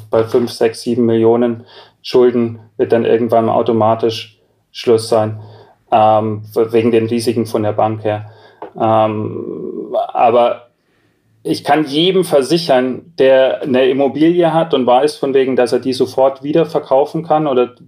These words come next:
äh, sogar zum höheren Preis wieder verkaufen kann, dass er da kein, nicht schlecht schlafen wird,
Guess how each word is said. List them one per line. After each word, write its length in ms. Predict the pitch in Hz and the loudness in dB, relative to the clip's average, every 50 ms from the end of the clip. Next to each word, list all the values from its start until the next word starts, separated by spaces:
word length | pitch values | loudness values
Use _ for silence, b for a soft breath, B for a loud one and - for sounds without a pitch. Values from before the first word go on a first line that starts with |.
| - - | -6 -4
äh, 420 | 135 135 131 123 117 120 117 127 | -2 -2 -2 -4 -4 -6 -6 -6
sogar 360 | - - - - 127 127 123 - | -4 -4 0 2 2 2 2 0
zum 440 | - 131 123 120 120 123 123 - 110 | -2 -2 0 0 -2 -2 -4 -2 0
höheren 400 | 139 147 156 151 139 131 123 - | 2 4 4 4 2 0 -2 0
Preis 320 | - 123 131 143 - - | 0 2 2 2 0 -4
wieder 160 | 151 147 143 - | -2 -2 0 0
verkaufen 520 | - 135 - - 127 131 127 - 139 127 | 0 -4 -2 0 0 0 0 -2 -8 -10
kann, 200 | - 131 131 127 | -8 -6 -2 -2
dass 140 | 123 117 113 | -2 0 0
er 60 | 120 | 0
da 160 | 110 117 117 110 | 2 2 0 0
kein, 560 | 113 - 120 120 123 123 123 120 - - - - - - - - - | 0 0 0 2 2 0 -2 -2 -4 -6 -10 -14 -14 -16 -14 -10 -2
nicht 300 | 131 139 151 151 - - | 0 0 0 -2 -4 -10
schlecht 400 | - - 135 135 135 - - - - | -10 -2 0 0 0 0 -4 -12 -8
schlafen 540 | - 135 123 123 131 139 - - 135 127 | -2 2 2 2 2 2 0 -4 -4 0
wird, 280 | 131 135 135 135 131 | 2 2 2 2 -2